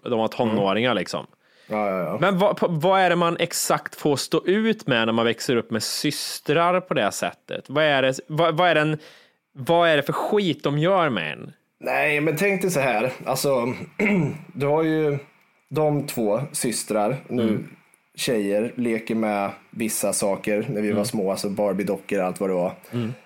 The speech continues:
Speaker 2: Och jag vill försöka vara med där med min Action Man. Och det var, nej, du får inte vara med. Stick härifrån, liksom. Det var bara den här jobbiga, retliga, lilla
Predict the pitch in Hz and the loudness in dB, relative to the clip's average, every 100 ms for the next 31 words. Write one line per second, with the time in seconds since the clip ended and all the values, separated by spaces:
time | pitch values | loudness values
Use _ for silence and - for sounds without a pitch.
0 | _ 123 117 107 104 98 110 107 98 101 | _ -2 0 2 0 -2 -2 -2 -2 -2
1 | 101 98 98 90 95 92 92 98 120 - | -2 0 0 0 -2 -2 -2 -2 -2 -2
2 | - 92 87 90 92 92 92 95 113 110 | -4 -2 -4 -4 -4 -4 -4 -2 0 0
3 | 110 - 101 90 107 135 127 78 - 101 | -2 -6 -8 -4 -2 -2 -2 -4 -6 -6
4 | 107 98 - 90 98 78 - - 90 107 | -4 -4 -2 -2 -2 -2 -8 -6 -2 0
5 | 113 113 113 104 107 110 98 113 107 104 | 0 0 0 0 0 -2 -2 -2 0 0
6 | 110 98 - 107 95 98 95 95 | -2 -4 -4 -4 -2 -2 -2 -4